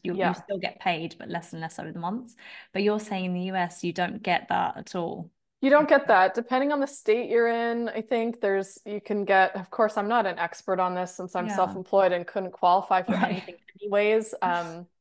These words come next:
Speaker 2: there is something called F M L A, which sometimes will give you, like,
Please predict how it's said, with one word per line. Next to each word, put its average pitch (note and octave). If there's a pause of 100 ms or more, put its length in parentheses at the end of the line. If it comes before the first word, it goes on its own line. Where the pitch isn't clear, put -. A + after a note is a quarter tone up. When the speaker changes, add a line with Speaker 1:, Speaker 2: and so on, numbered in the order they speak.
Speaker 2:
there F#3
is F#3+
something F#3
called F3
F F#3+
M F3+
L E3
A, F3
which F3
sometimes F3
will F3+
give F3
you, F3
like, -